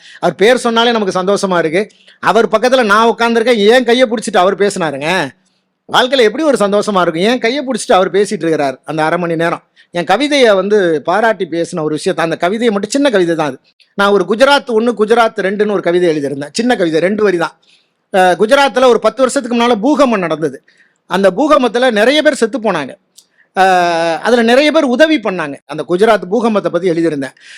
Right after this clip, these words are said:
"வீட்டுக்கு வந்தவர்களை உள்ளே அழைத்து நலம் விசாரிக்கலாம், வீட்டுக்குள் இருந்தவர்களை உள்ளே இழுத்து நிலம் விசாரிக்கலாமா?" அப்படின்னு நான் எழுதியிருந்தேன். அதுக்கப்புறம் அடுத்த வருஷமே அதே குஜராத்ல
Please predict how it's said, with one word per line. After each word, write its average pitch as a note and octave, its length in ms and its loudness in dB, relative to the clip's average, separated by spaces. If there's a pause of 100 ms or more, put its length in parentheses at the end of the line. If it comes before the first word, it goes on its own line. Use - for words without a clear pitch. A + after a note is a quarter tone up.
(120)
"வீட்டுக்கு A#3+ 500 -2
வந்தவர்களை G#3+ 480 2
உள்ளே A#3+ 360 2
அழைத்து G#3+ 460 0
நலம் A3+ 320 2
விசாரிக்கலாம், E3+ 640 -2 (400)
வீட்டுக்குள் B3+ 640 0
இருந்தவர்களை A#3+ 680 2
உள்ளே A#3+ 440 2
இழுத்து A3 360 -4
நிலம் B3+ 360 2
விசாரிக்கலாமா?" E3 920 -2 (140)
அப்படின்னு D3+ 180 -6
நான் E3+ 160 -2
எழுதியிருந்தேன். D3 460 -4 (1160)
அதுக்கப்புறம் C4 480 2
அடுத்த D4+ 320 2
வருஷமே C#4 300 2
அதே C4+ 260 4
குஜராத்ல B3 640 2